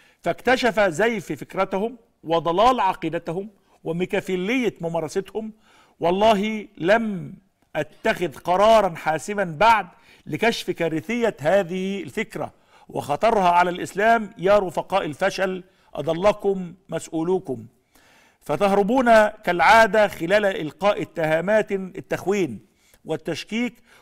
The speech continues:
ومحاولة اغتيال شخصية معنويا دون الرد المقنع، والناس شهود، ولقد أخطأت، أخطأت، أخطأتم صاحبكم". بيتكلم عليهم زي ما انتم شايفين اهو، ده كلام اللي بيقول لهم: "انتوا ضيعتوا، انتوا، انتوا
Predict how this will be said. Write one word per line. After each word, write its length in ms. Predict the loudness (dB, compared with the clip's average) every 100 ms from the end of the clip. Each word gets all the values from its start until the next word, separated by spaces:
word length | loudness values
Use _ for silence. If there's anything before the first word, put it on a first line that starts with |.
| -6
ومحاولة 640 | -4 -2 0 2 4 2 0
اغتيال 560 | -6 -4 -2 0 -4
شخصية 460 | -6 -8 -6 -4 -2
معنويا 640 | -2 -4 -2 0 0 -2 -8 _ _
دون 260 | -2 0 2
الرد 400 | 2 2 0 -2
المقنع، 520 | -4 -4 -4 -4 -2
والناس 560 | -2 -4 -2 0 -2 -4
شهود، 580 | -8 -4 0 0 -2 -12 _ -6
ولقد 420 | -4 -2 -2 -4
أخطأت، 500 | -10 -8 -8 -8 -8
أخطأت، 640 | -10 -8 -8 -4 -6 -6 -12 -18 -8
أخطأتم 480 | -8 -2 -2 -2 -12
صاحبكم". 540 | -10 -10 -10 -14 -20 -20 _ _ _ _ -6
بيتكلم 400 | -2 0 0 0
عليهم 240 | -2 -2
زي 80 | -4
ما 40 |
انتم 100 | -6
شايفين 400 | -8 -8 -10 -6
اهو، 200 | -4 -4 -10 _ _ _ _
ده 200 | 0 0
كلام 340 | 2 0 -2 -4
اللي 160 | -12
بيقول 320 | -10 -10 -4 0
لهم: 140 | 0
"انتوا 260 | -2 -8 -10
ضيعتوا، 500 | -4 -4 -4 -10 -12
انتوا، 260 | -14 -14
انتوا 300 | -12 -12 -12